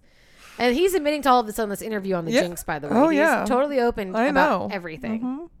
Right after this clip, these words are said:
Speaker 1: Um, he books a room at a, like, really run-down, shitty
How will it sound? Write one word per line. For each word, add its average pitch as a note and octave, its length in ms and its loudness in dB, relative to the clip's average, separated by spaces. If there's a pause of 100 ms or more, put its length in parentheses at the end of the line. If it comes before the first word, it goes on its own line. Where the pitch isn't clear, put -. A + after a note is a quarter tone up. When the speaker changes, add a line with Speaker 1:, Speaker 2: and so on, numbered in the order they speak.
(880)
Speaker 1:
Um, G3+ 420 -6
he A#3 280 -10
books A3+ 360 -6
a A3+ 80 0
room B3 560 -4 (100)
at G#3 200 0
a, F#3+ 500 0 (100)
like, F#3+ 280 -6
really C4 440 -2
run-down, G3 1040 0
shitty F#3+ 840 -8